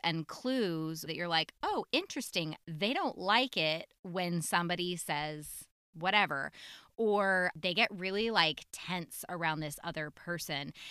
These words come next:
And a lot of the times when you're getting to know somebody new, they don't, like, come out and say, "Well, I hate that guy." Sometimes they do, sometimes they don't. And that also can influence who your character is.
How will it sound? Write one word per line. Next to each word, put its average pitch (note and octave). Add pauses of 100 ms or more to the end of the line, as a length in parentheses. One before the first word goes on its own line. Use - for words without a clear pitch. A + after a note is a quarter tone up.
(220)
And G3
a F3
lot G3+
of F#4+
the D4+
times G3
when G3
you're F#3
getting F3
to F#3
know F3+
somebody E3
new, F3+
they F3
don't, G#3
like, F3
come G3
out F3
and D#3
say, G3
"Well, D3+
I C#3
hate F#3+
that -
guy." B2 (160)
Sometimes A3
they A#3
do, C4
sometimes F3+
they F3+
don't. A3
And E3+
that F3 (200)
also F3
can F#3
influence D#3+
who F3
your C#3+
character E3+
is. A#2